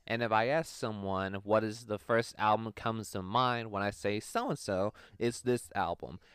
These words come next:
And in this case, we're gonna be doing a staple review of the Rob Zombie album, Hellbilly Deluxe.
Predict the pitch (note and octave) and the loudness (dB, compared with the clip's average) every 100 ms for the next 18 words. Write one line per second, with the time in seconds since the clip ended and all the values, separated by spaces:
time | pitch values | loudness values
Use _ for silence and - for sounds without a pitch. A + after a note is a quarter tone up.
0 | - B2+ B2 A2+ C3 - C#3+ C3 - B2 | -4 0 2 4 2 2 -2 -2 -2 0
1 | A#2 G#2+ G#2 G2 G#2+ A2 - A#2 - D3+ | 0 -2 -4 -2 -2 -2 -2 -4 -2 -4
2 | D3 C3 A2 G#2 G#2 B2 B2+ A2 A2 G#2 | -2 0 0 0 -2 -2 0 2 2 2
3 | G#2+ G#2 F2+ C3+ F3 D#3 A#2 D3+ F#3+ F3 | -4 -4 2 2 2 -2 2 2 2 -4
4 | - G2 F#2+ A2 C3 - - D#3 D3 A#2+ | -6 -4 -4 -6 -8 -6 4 6 6 4
5 | A2 G#2+ G2+ F2+ G#1+ - - | 2 2 2 0 -4 -10 -18